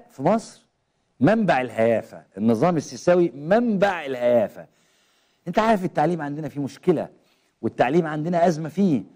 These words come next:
واحنا خرجنا من جورة التعليم. الأستاذ جمال خاشقجي كاتب تويتة أنا ظنيت إنه بيتكلم عن مصر فيها.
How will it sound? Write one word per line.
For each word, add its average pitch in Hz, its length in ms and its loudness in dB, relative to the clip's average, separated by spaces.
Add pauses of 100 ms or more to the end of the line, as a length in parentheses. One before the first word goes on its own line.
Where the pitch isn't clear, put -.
(280)
واحنا 135 260 -8
خرجنا 160 360 0
من 143 160 2
جورة 156 180 4
التعليم. 147 580 0 (440)
الأستاذ 110 520 -2
جمال 117 320 0
خاشقجي 92 680 -6 (1080)
كاتب 151 380 0
تويتة 147 460 0 (140)
أنا 117 200 2
ظنيت 113 400 2
إنه 120 100 0
بيتكلم 110 320 0
عن 104 140 -4
مصر 107 200 -6
فيها. - 320 -18